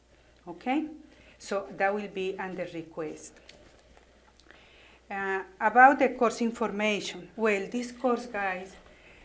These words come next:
is meant to give you the basis of the accounting and finance,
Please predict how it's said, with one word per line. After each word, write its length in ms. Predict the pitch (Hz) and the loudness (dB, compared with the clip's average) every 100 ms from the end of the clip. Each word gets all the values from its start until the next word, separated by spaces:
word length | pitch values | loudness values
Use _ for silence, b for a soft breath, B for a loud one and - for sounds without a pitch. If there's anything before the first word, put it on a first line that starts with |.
| B - | B -10
is 580 | 240 220 226 - - - - - b b | -4 -2 -4 -6 -16 -20 -20 -20 b b
meant 500 | 220 254 254 214 220 - - B B B _ _ | -2 2 4 2 -2 -10 -20 B B B _ _
to 180 | 214 196 196 | -8 -8 -6
give 240 | 233 233 | -4 -2
you 380 | 240 240 247 247 | -2 -2 -2 -4
the 140 | 190 | -4
basis 640 | 170 214 220 220 - 240 240 | -4 -2 -2 -2 -6 -6 -6
of 240 | 180 160 | -14 -12
the 340 | 175 165 160 - - _ _ | -6 -6 -6 -12 -20 _ _
accounting 680 | 175 170 - 233 247 240 233 | -12 -10 -4 -2 -2 -4 -6
and 220 | 196 175 170 | -6 -6 -8
finance, 680 | - 226 202 180 190 202 | -2 -2 -2 -6 -10 -12